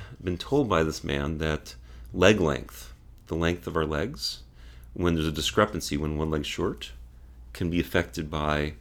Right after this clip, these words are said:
stress or affected by the adrenal system. And as a person who worked with structure and,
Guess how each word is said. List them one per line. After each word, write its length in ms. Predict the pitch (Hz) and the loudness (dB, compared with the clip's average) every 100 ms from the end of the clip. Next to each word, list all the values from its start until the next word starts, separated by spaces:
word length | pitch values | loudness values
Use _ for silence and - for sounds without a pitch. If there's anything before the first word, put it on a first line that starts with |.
| - - - | -18 -20 -16
stress 680 | - - 135 80 - - - - | -10 0 2 2 0 -2 -2 -2
or 220 | 82 78 | 4 4
affected 360 | - 82 - | 4 0 0
by 140 | 80 78 | 0 0
the 120 | 78 | 0
adrenal 360 | 71 87 82 71 | 0 2 2 0
system. 520 | - - - - - - - - - - - - - | -6 -8 -10 -12 -12 -18 -20 -18 -18 -18 -18 -18 -4
And 180 | 95 90 | 0 2
as 80 | 85 | 2
a 60 | |
person 380 | - 117 - 104 | 6 4 6 0
who 120 | 98 | 0
worked 320 | 87 87 80 | 4 4 2
with 100 | - | -4
structure 680 | - - 98 - - 90 82 | -4 4 6 6 2 2 2
and, 500 | - 80 78 78 78 | 0 0 2 0 -4